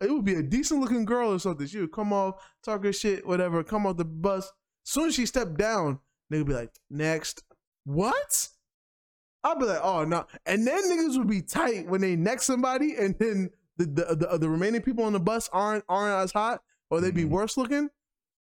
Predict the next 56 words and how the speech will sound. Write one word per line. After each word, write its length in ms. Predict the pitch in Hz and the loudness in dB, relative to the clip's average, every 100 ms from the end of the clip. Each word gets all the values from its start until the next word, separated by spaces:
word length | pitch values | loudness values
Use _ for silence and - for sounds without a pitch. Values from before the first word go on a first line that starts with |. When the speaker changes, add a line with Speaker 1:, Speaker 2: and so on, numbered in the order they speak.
| _ _ _ - | _ _ _ -14
Speaker 1:
And 140 | 175 | -2
they 60 | 175 | -2
just 160 | 220 156 | 0 -2
be 60 | |
sitting 260 | 156 214 196 | -2 0 0
there 80 | 156 | 0
just 120 | 147 | -4
like, 200 | 127 127 _ - _ _ _ - | -12 -14 _ -20 _ _ _ -14
"Uh." 880 | 175 196 175 156 139 135 127 110 120 175 | -8 -4 0 0 -2 -6 -8 -10 -10 -2
And 160 | 190 175 135 | -2 -2 0
I've 180 | 285 | 2
even 160 | 247 180 | 2 0
seen 180 | - 202 | 0 0
some 100 | 190 | 0
of 60 | |
these 120 | 175 165 | 0 0
have 160 | 160 | -2
regrets. 400 | 139 165 190 131 | -2 0 -2 -4
They'd 100 | 135 | -8
be 80 | 135 | -6
like, 100 | 127 | -4
"Yeah, 140 | 120 123 | -6 -8
I 40 | |
shouldn't 220 | - 139 | -10 -10
have 80 | 120 | -6
next 260 | 135 135 - _ _ _ _ _ | -8 -8 -14 _ _ _ _ _
the 80 | - | -10
second 340 | - 208 196 | -6 -4 -2
one. 300 | 196 196 185 - _ _ _ - | -2 -2 -6 -12 _ _ _ -16
I 60 | |
shouldn't 200 | - 147 | -10 -8
have 100 | 120 | -8
next 300 | 127 127 - | -8 -8 -10
her, 220 | 117 113 131 _ | -12 -12 -14 _
'cause 160 | 123 120 | -14 -10
it, 100 | 131 - - - - | -12 -14 -20 -20 -8
it 100 | - | -2
only 200 | 160 147 | 0 0
went 180 | 135 127 | 0 -2
downhill 340 | 143 143 143 | -4 -4 -4
from 180 | 127 123 | -6 -6
there." 300 | 139 131 117 - | -4 -4 -8 -8
Shit. 160 | 135 | -2
Speaker 2:
Okay, 320 | 123 135 85 - | 0 0 -2 -6
so 260 | - 104 | -2 -2
now 380 | 85 110 123 107 | 0 0 2 0
I'm, 340 | 87 92 90 85 | -2 -4 -4 -8
I'm 300 | 87 87 76 - | -8 -8 -10 -8
deep 220 | 104 95 | -8 -6
in 80 | 87 | -8
the 80 | |
rabbit 300 | 87 90 90 | -8 -8 -8
hole 160 | 87 87 | -8 -8
of 60 | 80 | -6
reality 240 | 85 82 | -8 -10
T 180 | - | -14